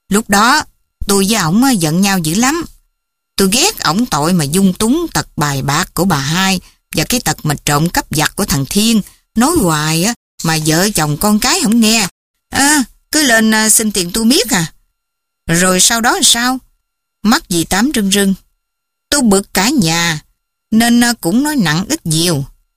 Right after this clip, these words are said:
Anh hai giận, không thèm liên lạc với tôi nữa. Tật ổng từ nhỏ đến lớn bà biết rồi đó. Cái gì quá sức chịu đựng á, thì ổng chỉ biết im lặng. Cho đến lúc ổng bệnh nặng,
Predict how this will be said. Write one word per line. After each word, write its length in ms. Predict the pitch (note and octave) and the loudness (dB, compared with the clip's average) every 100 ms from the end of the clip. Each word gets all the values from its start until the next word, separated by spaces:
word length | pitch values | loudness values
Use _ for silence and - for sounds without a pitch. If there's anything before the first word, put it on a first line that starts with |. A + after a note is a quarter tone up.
| _ | _
Anh 160 | F#3+ G3 | 0 2
hai 260 | G#3 G#3 | 2 0
giận, 460 | A3+ G3 D3 F#3 G#3+ - _ _ _ - | 2 0 0 0 -2 -6 _ _ _ -4
không 200 | A3 G#3+ | 0 0
thèm 260 | G3 E3 E3 | 0 -2 0
liên 220 | G3+ F#3 | 0 0
lạc 180 | D#3+ - | -2 -4
với 100 | B3 | -6
tôi 260 | - G3 F#3 | -2 0 0
nữa. 280 | D3 F3+ D4+ _ _ _ _ _ - | 0 0 -4 _ _ _ _ _ -6
Tật 220 | F3+ - | -6 -2
ổng 220 | E3 A#3+ | 0 0
từ 120 | G#3+ | -2
nhỏ 320 | D#3+ D3+ E3 D#4 | -2 0 0 0
đến 160 | C#4+ | 0
lớn 220 | C4+ D#4+ G#4+ | 0 0 0
bà 80 | E3+ | -2
biết 280 | E3+ D#4 A4 | 0 0 0
rồi 340 | F#3+ D#3+ D3 | -2 -2 -2
đó. 140 | E3+ A#3 _ _ _ _ _ _ - | -4 -6 _ _ _ _ _ _ -4
Cái 100 | B3+ | 0
gì 200 | F3+ D#3+ - | 0 -2 -2
quá 180 | C4 F#4 | 0 2
sức 200 | - F#4 - | 0 -2 -4
chịu 180 | E3+ | -2
đựng 260 | F#3+ D#3+ G3 | 0 2 2
á, 120 | C4+ C4 _ _ | 0 -2 _ _
thì 200 | - D#3+ | -4 -2
ổng 260 | D3+ F3 B3 | 0 0 0
chỉ 140 | B3 | 0
biết 140 | A#3+ D#4+ | -4 -2
im 240 | G#3+ G3+ | 0 0
lặng. 300 | F3 D#3 G3+ - _ _ _ _ _ _ _ - - | 2 0 -4 -6 _ _ _ _ _ _ _ -12 -2
Cho 100 | G#3 | 0
đến 160 | A#3 | 2
lúc 180 | C#4+ E4+ | 0 -2
ổng 260 | - G#3+ A3 | 0 0 2
bệnh 200 | D#3 F3 | 2 0
nặng, 320 | D3+ E3+ | 0 0